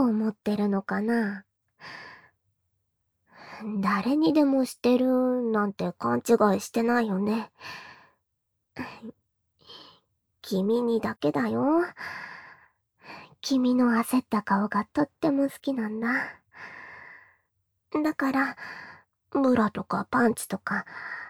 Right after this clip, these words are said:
見せたいってなるんだよ。君はどんな下着が好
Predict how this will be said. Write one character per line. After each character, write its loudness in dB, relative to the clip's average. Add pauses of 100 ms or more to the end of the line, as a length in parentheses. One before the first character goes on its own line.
(160)
見 2
せ 2
た 2
い 6
っ 2 (180)
て 4
な 0
る 2
ん -2
だ -2
よ。 -6 (4000)
君 -2
は -2
ど 2
ん 2
な 2
下 0
着 -4
が 2
好 2